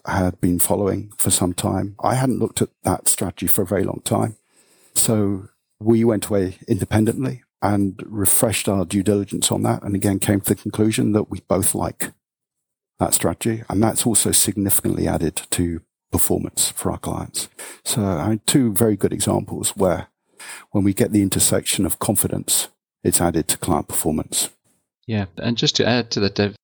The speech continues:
Speaker 2: those two examples are really fascinating because you had to have a lot of courage, I think, at the time to invest in both. So if you take Lazard, we had met with James Donald,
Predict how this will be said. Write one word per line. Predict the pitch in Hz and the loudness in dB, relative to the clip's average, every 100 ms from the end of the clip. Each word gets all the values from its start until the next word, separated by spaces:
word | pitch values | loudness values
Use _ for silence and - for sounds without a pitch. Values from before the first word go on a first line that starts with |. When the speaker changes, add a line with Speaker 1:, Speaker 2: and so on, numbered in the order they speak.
| - | 0
Speaker 2:
those | 120 156 | 2 2
two | - 151 127 98 | 2 2 4 2
examples | 107 104 101 107 110 95 92 95 | 2 2 2 2 0 -2 0 0
are | 90 | 0
really | 98 98 101 95 92 - | 2 2 2 0 -2 -2
fascinating | 104 - 101 87 85 - - 90 | 0 2 2 0 0 -4 -8 -4
because | 98 90 104 95 92 - - _ _ _ _ _ _ - | -4 -2 -2 0 0 -2 -4 _ _ _ _ _ _ -2
you | 123 | 0
had | 139 | 2
to | 151 | 0
have | |
a | 127 | 2
lot | 120 | 0
of | 117 | 0
courage, | 127 131 123 95 - - 104 | 0 2 2 0 -2 -2 -2
I | |
think, | 98 - 95 90 - | -2 0 0 -2 -2
at | - | -2
the | - | -2
time | - 110 107 92 | 0 0 0 0
to | 101 | -2
invest | 90 92 87 | 2 2 2
in | 92 90 | 0 0
both. | 90 85 - - - | -2 -2 -8 -16 -4
So | - | -2
if | 104 | 0
you | 113 | -2
take | 110 110 110 | 0 0 2
Lazard, | 95 98 92 101 - | 2 2 0 -2 -4
we | 101 104 | -2 2
had | 101 107 98 | 2 2 2
met | 95 - | 2 0
with | - 90 | -6 -2
James | - 95 90 | 2 2 2
Donald, | - 92 95 90 | 2 2 0 -4